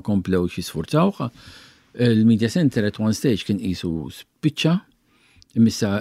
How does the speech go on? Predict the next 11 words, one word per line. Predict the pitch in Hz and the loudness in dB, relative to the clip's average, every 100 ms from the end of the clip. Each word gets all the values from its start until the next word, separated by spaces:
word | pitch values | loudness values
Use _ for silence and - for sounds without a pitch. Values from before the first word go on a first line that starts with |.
| - | -4
qed | 101 110 | -2 2
jerġgħu | 98 95 98 92 95 | 2 2 0 0 -2
ituh | 98 92 151 | -4 -2 0
il-ħajja, | 127 90 87 87 87 85 _ _ _ _ _ _ - - | -2 -2 -2 -2 -6 -12 _ _ _ _ _ _ -20 -8
eh, | 104 98 90 87 90 85 82 85 - | -4 -2 -2 -4 -6 -6 -8 -12 -14
u, | - 92 - 90 92 - | -12 -8 -6 -4 -4 -2
u | 110 | 0
hemm | 101 87 | 0 -2
studios, | - 113 95 95 87 90 - | -4 -2 0 0 -2 -4 -10
eh, | - - 104 107 87 82 82 85 - 92 98 98 | -12 -12 -12 -12 -10 -10 -10 -10 -10 -10 -10 -10
studios | - - 104 87 90 82 - | -10 -8 -4 -2 -2 -2 -12